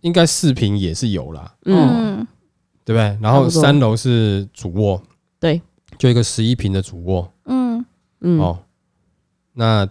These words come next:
Speaker 1: 顶楼，反正你要去顶楼去，去弄什么水，也是会经过主卧啦，也没有差啦，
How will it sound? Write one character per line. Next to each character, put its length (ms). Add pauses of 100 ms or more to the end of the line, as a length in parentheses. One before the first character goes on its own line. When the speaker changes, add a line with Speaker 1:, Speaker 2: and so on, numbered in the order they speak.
Speaker 1:
顶 240
楼， 360 (720)
反 100
正 160
你 80
要 120
去 140
顶 240
楼 280
去， 380
去 220
弄 260
什 120
么 80
水， 180
也 100
是 120
会 140
经 180
过 140
主 300
卧 160
啦， 60
也 60
没 100
有 100
差 280
啦， 120